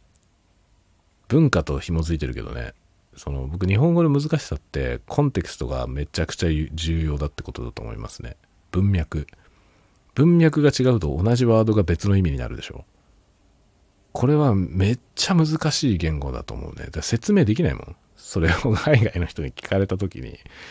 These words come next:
説明できないよね。そこまでの話の流れがどうかによって、その次に出てきたそのワードの意味が変わるんだよね。それは難しいよね、めちゃくちゃ。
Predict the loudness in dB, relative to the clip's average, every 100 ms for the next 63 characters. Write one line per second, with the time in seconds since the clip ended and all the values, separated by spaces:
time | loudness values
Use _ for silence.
0 | -18 -12 -2 0 2 2 0 -4 -10 -16
1 | _ _ _ _ _ _ _ -4 -2 2
2 | 4 4 2 0 0 0 0 0 2 2
3 | 2 0 0 0 -4 -6 -10 -6 -4 -4
4 | 0 0 0 0 2 0 -2 -6 -8 -4
5 | -2 0 0 0 -2 -2 -6 -4 0 0
6 | -2 -6 -12 -12 -12 _ -20 -20 _ -20
7 | _ _ _ _ -10 -2 0 -2 -4 -6
8 | -4 -6 -8 -8 -8 -8 -8 -8 -8